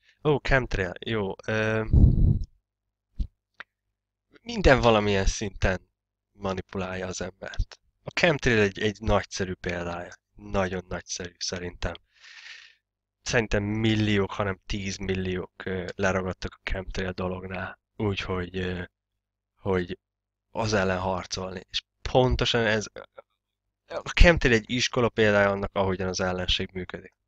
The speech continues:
Képzeljen el mindenki egy rendszert, ami relatíve olcsó, főleg úgy, hogy, hogy a pénzt csak beütik egy, egy számítógépbe, tehát nekik ez nem, nem probléma. Egy rendszert, ami mérgezi az embert, mert ugye permetezhetnek akármit, meg szerintem permeteznek is.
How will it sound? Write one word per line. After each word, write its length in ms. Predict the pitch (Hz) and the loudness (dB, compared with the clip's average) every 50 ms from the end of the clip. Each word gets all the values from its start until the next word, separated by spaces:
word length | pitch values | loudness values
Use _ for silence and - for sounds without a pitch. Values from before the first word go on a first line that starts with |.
| _ _ _ _ _ _ _ _ _ | _ _ _ _ _ _ _ _ _
Képzeljen 440 | - 143 143 135 131 139 135 127 120 | 2 2 4 4 4 4 4 4 4
el 80 | 117 | 2
mindenki 320 | 117 117 113 113 104 107 101 | 2 0 2 0 0 0 0
egy 100 | 95 98 | 0 0
rendszert, 520 | 104 104 104 101 - - 104 95 - - | 2 0 0 0 -2 -2 -2 -2 -2 -4
ami 200 | 92 90 92 92 | -8 -6 -6 -6
relatíve 600 | 98 98 107 117 123 127 - - 123 117 117 98 | -4 -2 0 0 0 0 -2 -2 -2 0 0 0
olcsó, 540 | 104 101 95 95 - - - 98 92 92 - - - _ _ _ _ | 0 0 0 -2 -2 -4 -4 -4 -6 -8 -10 -16 -20 _ _ _ _
főleg 300 | - - 113 110 113 107 | -2 2 4 4 4 4
úgy, 140 | 110 107 104 | 2 0 0
hogy, 200 | - 104 98 101 | -2 -4 -2 -4
hogy 300 | 101 90 101 101 98 95 | -4 -4 -4 -4 -4 -4
a 100 | 92 - _ _ _ _ _ _ _ _ _ _ - | -4 -6 _ _ _ _ _ _ _ _ _ _ -4
pénzt 280 | - 107 107 107 - | 0 0 2 2 0
csak 140 | - 104 95 | 0 0 0
beütik 420 | - 98 98 101 - - 104 - - | 0 0 0 0 0 -4 -6 -6 -4
egy, 220 | 95 95 92 101 | -4 -6 -6 -6
egy 180 | 98 98 95 - - | -6 -6 -6 -8 -8
számítógépbe, 720 | - - 98 95 92 95 95 - 104 98 95 95 92 - - | -6 -4 -2 -2 -2 -4 -6 -6 -6 -4 -4 -4 -4 -4 -4
tehát 200 | - 95 - - | -4 -4 -4 -4
nekik 260 | 95 92 92 90 - | -8 -10 -8 -10 -12
ez 80 | 90 | -12
nem, 220 | - 95 92 87 90 _ _ | -10 -10 -12 -12 -14 _ _
nem 180 | - 95 92 _ _ | -10 -10 -10 _ _
probléma. 340 | - 95 92 95 92 92 92 - _ _ _ _ _ _ _ _ _ _ _ _ _ _ _ _ _ _ _ _ _ _ _ _ _ _ | -10 -10 -10 -12 -16 -20 -20 -20 _ _ _ _ _ _ _ _ _ _ _ _ _ _ _ _ _ _ _ _ _ _ _ _ _ _
Egy 140 | - 107 110 | 0 2 4
rendszert, 540 | 113 120 127 131 - - 143 135 - - - | 4 4 2 2 2 2 2 0 0 -2 -4
ami 400 | 110 107 104 101 101 98 92 - - - _ _ _ - | -4 -2 0 0 -2 -2 -4 -10 -16 -20 _ _ _ -6
mérgezi 480 | 110 117 123 131 131 131 139 131 135 | -2 0 2 2 2 0 -2 -2 -2
az 120 | 131 123 117 | -2 -2 -2
embert, 420 | 98 98 98 98 101 104 104 - _ _ _ | -4 -4 -2 -2 -2 -2 -2 -4 _ _ _
mert 180 | 101 101 95 | -8 -8 -8
ugye 180 | 98 98 101 95 | -6 -6 -8 -8
permetezhetnek 840 | - - 120 117 117 120 117 113 - - - - - _ - - - | -4 2 4 4 4 4 2 -4 -8 -8 -10 -10 -10 _ -12 -6 -4
akármit, 560 | - 107 - - 113 107 107 104 104 107 - - | -4 -4 -2 0 0 2 2 0 -2 -6 -10 -8
meg 100 | 101 - | -8 -6
szerintem 380 | - - 101 95 - - 98 - | -4 -4 -4 -4 -4 -6 -8 -4
permeteznek 680 | - 101 95 92 92 - - - 92 - - 92 - - | -2 0 0 0 -2 -6 -10 -12 -12 -12 -12 -14 -12 -12
is. 260 | 101 98 - - | -10 -10 -10 -12